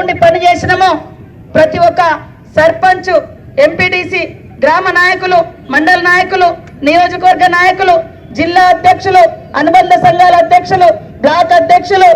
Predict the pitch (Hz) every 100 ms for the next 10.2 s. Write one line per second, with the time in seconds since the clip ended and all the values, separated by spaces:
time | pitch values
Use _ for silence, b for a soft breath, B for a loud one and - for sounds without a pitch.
0 | - - - - - 285 302 311 339 330
1 | 320 320 320 294 - - 294 294 311 302
2 | 302 262 302 302 320 311 302 285 269 311
3 | 320 - 311 311 277 311 415 403 339 -
4 | - - - 247 277 392 381 359 339 330
5 | 294 247 - - 262 311 349 359 339 320
6 | - 269 262 359 370 349 330 339 285 -
7 | - - 277 311 349 330 302 311 370 381
8 | 330 359 339 330 330 285 - - - 247
9 | 311 392 403 403 370 349 381 370 381 349
10 | 370 392